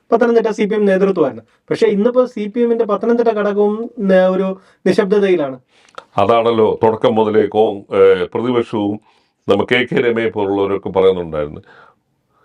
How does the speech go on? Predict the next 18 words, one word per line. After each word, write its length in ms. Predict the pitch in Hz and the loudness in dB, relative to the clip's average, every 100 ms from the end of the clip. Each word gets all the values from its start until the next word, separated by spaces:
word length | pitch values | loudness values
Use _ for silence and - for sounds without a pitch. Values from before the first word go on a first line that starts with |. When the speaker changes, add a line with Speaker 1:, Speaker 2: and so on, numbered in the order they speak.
| _ | _
Speaker 2:
സി 280 | - 147 165 185 | -2 2 4 4
പി 40 | |
എം 200 | 170 135 | 4 6
ഒരേ 180 | 139 151 | 4 2
സമയം 460 | 143 113 113 104 | -2 -2 -2 -2
തന്നെ 160 | 101 107 | -2 -2
ഇരയോടൊപ്പവും 800 | 107 107 120 120 104 92 104 98 | 0 0 2 2 -2 -4 -2 2
വേട്ടക്കാരനോടൊപ്പവും 960 | 98 101 101 98 101 95 90 90 92 - _ - | 2 0 -2 -2 -2 -2 -2 -6 -8 -12 _ 0
ഓടുന്ന 340 | 98 104 95 | 2 2 0
അവസ്ഥയിലായിരുന്നു 640 | 90 87 - 87 73 82 82 | 0 -2 0 0 0 -4 -4
ഉണ്ടായിരുന്നത്, 360 | 76 67 65 - _ 113 | -2 -4 -4 -18 _ 0
ഇല്ലേ? 180 | 104 - - - - - - | 2 0 -8 -20 -20 -20 0
സി 180 | 131 | 2
പി 100 | 143 | 4
എമ്മിന്റെ 280 | 156 147 143 135 | 2 2 2 0
പത്തനംതിട്ട 440 | 131 156 156 156 | -2 -4 -2 0
ജില്ലാ 360 | 147 135 131 127 | -2 0 0 0
ഘടകം 280 | 117 113 | -2 -2